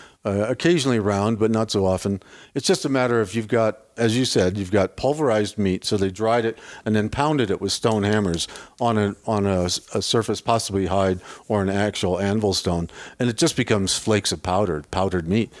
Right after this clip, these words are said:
And then they mix that with the grease that they've rendered from the bones. It could be other body fats as well that were used in, in making pemmican, but grease is by far the best and preferred. We know that, again, from historic records.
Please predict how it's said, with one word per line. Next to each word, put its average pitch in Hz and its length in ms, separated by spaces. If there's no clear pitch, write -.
And 107 160
then 135 140
they 127 140
mix 123 260
that 113 220
with 101 160
the 107 80
grease 104 400
that 104 140
they've 92 180
rendered 95 340
from 92 180
the 90 80
bones. 87 380
It 147 100
could 226 140
be 208 120
other 156 220
body 117 320
fats 101 340
as 92 140
well 95 300
that 113 140
were 117 100
used 113 260
in, 113 220
in 117 220
making 117 300
pemmican, 127 420
but 104 140
grease 160 280
is 139 80
by 101 180
far 104 320
the 90 140
best 95 500
and 110 340
preferred. 113 460
We 101 100
know 104 220
that, 98 160
again, 92 260
from 90 200
historic 90 420
records. 82 420